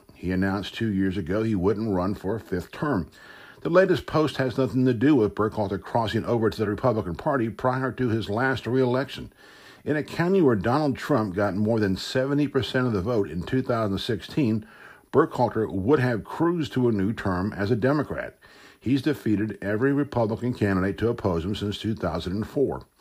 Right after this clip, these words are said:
The Facebook post needles Burkhalter on why he made the switch from Democrat to Republican and echoes one of the questions we heard from the audience at the Tea Party meeting last week. The sheriff's candidates,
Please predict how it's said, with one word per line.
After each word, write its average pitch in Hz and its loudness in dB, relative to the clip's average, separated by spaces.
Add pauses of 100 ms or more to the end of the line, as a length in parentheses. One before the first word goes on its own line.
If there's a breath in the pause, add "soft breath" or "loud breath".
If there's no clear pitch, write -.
(460 loud breath)
The 139 -6
Facebook 180 -2
post 147 2
needles 131 4
Burkhalter 98 -2
on 95 0
why 120 2
he 120 0
made 120 2
the 98 0
switch 98 -2
from 143 -2
Democrat 101 -2
to 104 -4
Republican 101 0 (380 loud breath)
and - -6
echoes 147 6
one 123 4
of 185 4
the 190 0
questions 107 0
we 131 2
heard 117 0
from 123 -2
the 131 2
audience 110 0
at 101 -4
the 101 0
Tea 175 -4
Party 98 0
meeting 85 -2
last 78 -10
week. 73 -8 (500 loud breath)
The 95 0
sheriff's 151 0
candidates, 80 -6